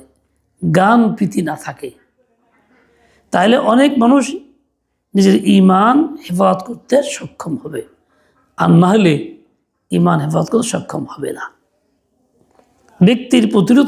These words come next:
করা সম্ভব হইলেও পুরা দেশের এবং সমাজের ইমান রক্ষা করা সম্ভব হবে না, যদি এর থেকে ফেরানো সম্ভব না হয়।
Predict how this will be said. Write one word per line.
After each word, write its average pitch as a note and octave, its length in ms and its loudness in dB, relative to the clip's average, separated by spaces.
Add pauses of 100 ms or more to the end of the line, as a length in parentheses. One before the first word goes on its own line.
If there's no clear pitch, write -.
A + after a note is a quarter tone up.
(100)
করা G#3+ 160 0 (580)
সম্ভব F#3 420 2 (100)
হইলেও F3+ 300 4 (680)
পুরা G3+ 160 2 (240)
দেশের G#3 380 0
এবং E3+ 120 0 (140)
সমাজের E3+ 360 0 (160)
ইমান F#3 240 0 (500)
রক্ষা F3+ 300 -2
করা E3+ 220 0
সম্ভব D#3+ 320 0
হবে E3 220 2
না, B3 60 2 (360)
যদি F#3 180 0
এর F#3 100 -4
থেকে - 180 -4
ফেরানো E3+ 320 0
সম্ভব D#3 260 -4 (120)
না B2+ 120 -6
হয়। - 120 -10